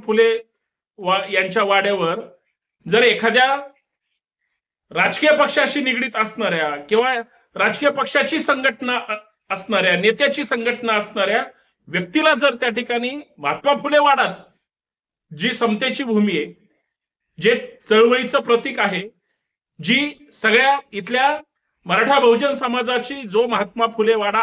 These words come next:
अस्मिता आहे, तोच महात्मा फुले वाडा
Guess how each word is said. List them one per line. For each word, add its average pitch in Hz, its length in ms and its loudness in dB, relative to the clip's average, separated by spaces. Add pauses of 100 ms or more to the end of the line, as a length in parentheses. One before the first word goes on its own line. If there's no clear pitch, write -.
अस्मिता 254 460 -4
आहे, 175 300 -2 (480)
तोच 247 340 2
महात्मा 202 400 -2
फुले 208 200 0
वाडा 196 360 2